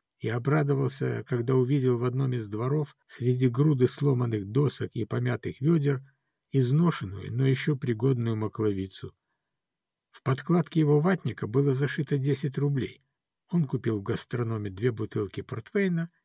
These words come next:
и заглянул к складским. Бутылки оказались очень кстати. Их тут же распили, обсудив детали. За аренду очка с него причиталось два пузыря в месяц и уборка территории. У них же Миха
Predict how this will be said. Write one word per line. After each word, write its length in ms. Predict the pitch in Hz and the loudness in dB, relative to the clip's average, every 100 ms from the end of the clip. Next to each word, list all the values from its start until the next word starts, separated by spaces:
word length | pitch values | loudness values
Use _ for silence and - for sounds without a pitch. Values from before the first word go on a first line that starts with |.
| _ - | _ 2
и 120 | 160 | 4
заглянул 640 | 127 117 110 120 151 175 | 4 4 2 2 2 0
к 120 | - - | -4 -14
складским. 800 | - 139 135 - - 95 95 - _ _ _ | -4 -4 -4 -8 -14 -12 -12 -16 _ _ _
Бутылки 720 | 107 131 135 196 220 - 196 - | 0 0 2 2 0 -2 -8 -6
оказались 680 | 120 120 107 143 127 127 - | -8 -6 -6 -4 -4 -6 -4
очень 300 | 147 - 127 | -4 -4 -6
кстати. 640 | 123 - - - - - _ _ - | -8 -12 -12 -14 -14 -20 _ _ -4
Их 220 | 127 - | -4 0
тут 180 | 190 151 | 2 4
же 140 | 123 | 4
распили, 600 | 113 101 - 202 190 185 - | 2 -4 -4 -2 0 -2 -6
обсудив 540 | - - - 101 135 120 | -20 -10 -8 -4 -2 -2
детали. 540 | 107 - 98 98 - _ _ _ - | -6 -6 -8 -8 -10 _ _ _ -8
За 240 | 107 139 | 0 2
аренду 380 | 156 196 190 170 | 4 4 4 2
очка 400 | 165 - - 196 | 0 -2 -2 -2
с 120 | - | -2
него 220 | 131 135 135 | 2 2 2
причиталось 760 | 110 - 107 - 156 135 113 | -2 -6 -4 0 2 2 0
два 220 | 110 143 | 0 0
пузыря 420 | 127 104 110 101 90 | 0 0 0 0 0
в 60 | |
месяц 480 | 123 185 170 151 - | 0 0 -2 -6 -6
и 120 | - | -2
уборка 460 | 110 104 147 139 117 | -2 0 -2 0 -4
территории. 720 | - 98 92 - 73 - - _ _ _ _ _ - | -2 -4 -6 -8 -10 -12 -18 _ _ _ _ _ 0
У 80 | 160 | 2
них 200 | 220 156 | 2 4
же 140 | 147 | 4
Миха 400 | 143 175 151 | 4 2 0